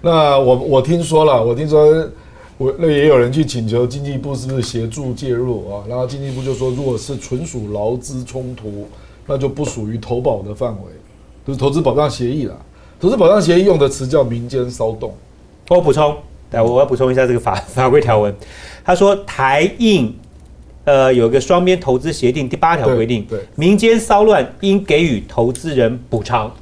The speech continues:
Speaker 1: 对，可是这个并不算劳资冲突。
Speaker 2: 工人暴动不叫民间骚乱。
Speaker 1: 哎，民间骚乱比较像二零一四年越南那一种，那个是外面的人进来打砸抢啊，那这个是你内部啊。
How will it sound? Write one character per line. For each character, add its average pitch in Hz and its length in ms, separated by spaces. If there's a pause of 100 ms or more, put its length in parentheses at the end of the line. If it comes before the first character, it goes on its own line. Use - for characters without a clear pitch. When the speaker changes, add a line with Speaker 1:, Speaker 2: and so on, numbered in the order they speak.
Speaker 1:
对， 131 220
可 123 160
是 151 100
这 160 100
个 143 100
并 131 280
不 117 100
算 117 340
劳 104 200
资 110 420 (220)
冲 104 200
突。 90 100 (340)
Speaker 2:
工 214 220
人 147 160
暴 175 160
动 165 180
不 127 80
叫 147 180
民 120 240
间 139 240
骚 127 200
乱。 123 140
Speaker 1:
哎， 123 40
民 135 120
间 156 100
骚 151 160
乱 143 140
比 110 60
较 127 140
像 123 400 (120)
二 147 120
零 123 100
一 123 140
四 131 200
年 110 160
越 131 180
南 95 220
那 101 80
一 92 120
种， 90 160 (600)
那 160 100
个 151 60
是 170 100
外 175 280
面 170 180
的 120 100
人 113 140
进 123 120
来 107 560
打 101 140
砸 117 220
抢 117 180 (260)
啊， 85 140 (580)
那 156 120
这 151 100
个 151 80
是 151 120
你 110 120
内 110 220
部 104 280
啊。 - 20